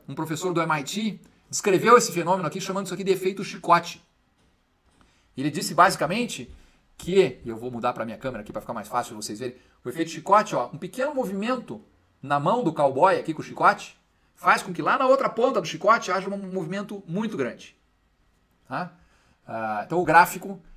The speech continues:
que nós temos aqui mostra que, olha, essa pequena oscilação que aconteceu aqui com o varejista causou uma oscilação maior no, no atacadista. Aqui nesse caso ela não se refletiu exatamente, nesse momento aqui ela não se refletiu exatamente no, no,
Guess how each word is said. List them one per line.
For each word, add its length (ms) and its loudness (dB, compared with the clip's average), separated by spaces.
que 80 -12
nós 160 -2
temos 180 -6
aqui 340 -6
mostra 560 2
que, 240 -6
olha, 160 0
essa 140 -8
pequena 320 0
oscilação 480 2
que 60 -2
aconteceu 500 0
aqui 360 -6
com 120 -8
o 20 -6
varejista 560 -2
causou 280 0
uma 80 -2
oscilação 360 -4
maior 420 4
no, 480 -6
no 100 -2
atacadista. 760 -2
Aqui 180 -14
nesse 200 -8
caso 260 4
ela 60 -4
não 80 -6
se 100 -6
refletiu 300 -4
exatamente, 500 4
nesse 280 0
momento 320 -4
aqui 100 -6
ela 80 0
não 60 -4
se 60 -10
refletiu 280 -8
exatamente 380 -4
no, 180 -10
no, 260 -12